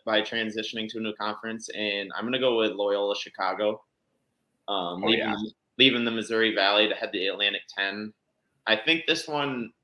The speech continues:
Speaker 1: they've really been on the radar the last five, ever since that Final Four run. So they've proven they can handle elite competition when they get to the big dance, but it's kind of tough for them in the Missouri Valley to really create a resume that's worthy of a,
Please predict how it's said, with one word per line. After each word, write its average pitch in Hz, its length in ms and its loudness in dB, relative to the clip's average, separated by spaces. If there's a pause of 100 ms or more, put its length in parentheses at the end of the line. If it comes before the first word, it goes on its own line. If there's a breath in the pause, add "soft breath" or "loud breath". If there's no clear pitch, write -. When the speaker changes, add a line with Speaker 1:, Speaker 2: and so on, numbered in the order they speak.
(140)
Speaker 1:
they've 165 340 6
really 170 240 2
been 151 120 0
on 139 120 0
the 110 140 -6
radar 120 260 4
the 117 80 0
last 110 460 0
five, 113 460 6 (240)
ever 139 160 2
since 143 200 -8
that 123 200 0
Final 120 240 0
Four 107 340 -2
run. 92 260 -8 (240)
So - 180 -8
they've 113 340 0
proven 123 380 -4
they 113 140 2
can 110 240 -4
handle 113 720 0 (520)
elite 120 300 -2
competition 110 640 -4
when 104 120 -6
they 98 120 -2
get 107 160 -4
to - 80 -18
the 104 80 -2
big 101 180 -2
dance, 104 580 -4
but 104 160 2
it's - 220 -4
kind 131 300 2
of 113 180 0 (160)
tough 127 240 0
for 120 100 -4
them 110 180 -2
in 104 60 -4
the 104 60 -6
Missouri 101 340 -2
Valley 101 520 0
to 98 180 -8
really 101 580 2 (160)
create 113 260 0
a 92 120 -2
resume 101 480 0
that's 92 240 -6
worthy 95 300 -4
of 87 100 -6
a, 92 60 -8